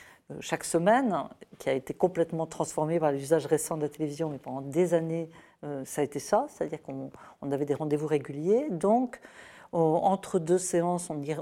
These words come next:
on en reparle, on y repense, on en, il n'y a pas beaucoup d'offres, donc les gens en discutaient entre eux, donc ça résonne, on te les approprie, et peu à peu, ils ont un type de présence, un type d'insistance dans la vie,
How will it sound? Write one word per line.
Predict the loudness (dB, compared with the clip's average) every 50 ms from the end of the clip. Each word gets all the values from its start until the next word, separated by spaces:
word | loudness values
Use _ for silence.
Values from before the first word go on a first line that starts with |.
| -8
on | -8 -6 -4 -4
en | -6
reparle, | -4 -4 -6 -6 -2 _ 6 6 8 8 6 6 4
on | 0 -2
y | -2 0
repense, | 2 2 0 0 2 2 4 4 6 6 4 2 0 -4 -8 -6
on | -4 -2 -2 -2
en, | -2 -4 -8 -14 -18 -20 -14 -2 0
il | 0
n'y |
a | 4 4
pas | 4 2
beaucoup | 2 -2 -4 -2 -2 4
d'offres, | 6 6 8 6 6 2 -2 -4 -4
donc | -4 -4 -4 -4 -4
les | -4
gens | -2 -2 -2
en | -2 -4 -4
discutaient | -6 -8 -8 -10 -10 -10 -4 -2 -2
entre | -2 -2 -6 -4 0 2 4
eux, | 6 6 6 4 4
donc | 2 0 -2 -4 -6
ça | -2 0 0 0
résonne, | 0 2 2 2 2 4 4 4 6 6 6 6 4 4 0 -2 -4 -8 -14 -18 -12 -10
on | -10
te | -8 -8 -4 0
les | 0
approprie, | 0 0 0 -2 -4 -4 -4 -2 -2 0 2 2 0
et | 0
peu | 0 -2 -4 -4
à | -4
peu, | -2 0 2 2 4
ils | 2 2
ont | 0
un | -4 -4
type | -6 -4 -2 -2 2 2
de | 2 0
présence, | 2 0 0 2 2 2 2 2 0 0 -2 -4 -6
un | -6
type | -4 -2 -2 2
d'insistance | 4 4 4 4 2 -2 -6 -6 -6 -6 -4 -2 -2 -2 -2 -6 -8 -10 -8
dans | -6 -2
la | 0 0 0
vie, | 0 -4 -10 -12